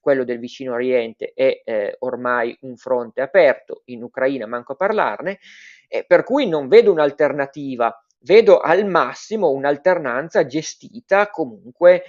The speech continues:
in qualche modo da dei compromessi che possano mantenere in piedi, eh,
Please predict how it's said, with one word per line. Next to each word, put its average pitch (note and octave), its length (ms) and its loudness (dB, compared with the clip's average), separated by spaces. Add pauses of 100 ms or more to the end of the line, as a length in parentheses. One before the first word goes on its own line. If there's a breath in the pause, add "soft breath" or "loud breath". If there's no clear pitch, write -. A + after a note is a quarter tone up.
(160 loud breath)
in C3+ 160 -14
qualche C#3+ 320 -2
modo D3+ 460 -2 (200 loud breath)
da D#3 160 2
dei C#3+ 180 -2
compromessi D3 840 -4
che - 140 -8
possano C#3+ 480 -6
mantenere D3+ 760 -4 (800)
in E3 140 -6
piedi, D3+ 580 -2 (220 soft breath)
eh, A#2 800 -2